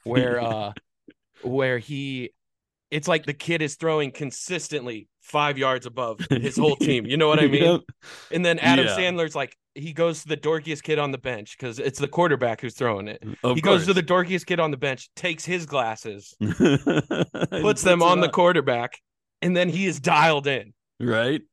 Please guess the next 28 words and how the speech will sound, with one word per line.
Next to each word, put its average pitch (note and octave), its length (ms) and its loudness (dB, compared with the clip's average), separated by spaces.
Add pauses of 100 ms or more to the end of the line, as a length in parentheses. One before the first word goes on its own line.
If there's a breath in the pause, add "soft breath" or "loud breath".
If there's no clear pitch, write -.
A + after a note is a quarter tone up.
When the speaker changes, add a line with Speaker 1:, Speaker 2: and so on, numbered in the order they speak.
(120)
Speaker 1:
And E3 140 -4
it's E3 140 -6
like, D#3 260 -2
that's, D#3+ 260 -2 (100)
honestly, F#3 420 -4
Connor E3+ 460 -4
just D#3 260 -14
looked F3+ 160 -6
like E3+ 160 -4
he C#3 120 -10
had, D#3 240 -4 (120)
he D3+ 140 -6
was C#3+ 100 -8
farsighted F3 720 -2
or F#2 100 -12
something G2+ 400 -8
'cause E3+ 280 0 (380 soft breath)
the D#3 100 2
throws G3 360 4
were E3 140 2
consistently B2+ 800 -2
the C#3+ 100 -2
same D#3 400 -2
distance C3 440 -4
above A#2 320 -4
the A2+ 80 -6
receivers' G#2+ 460 -10
heads. - 400 -8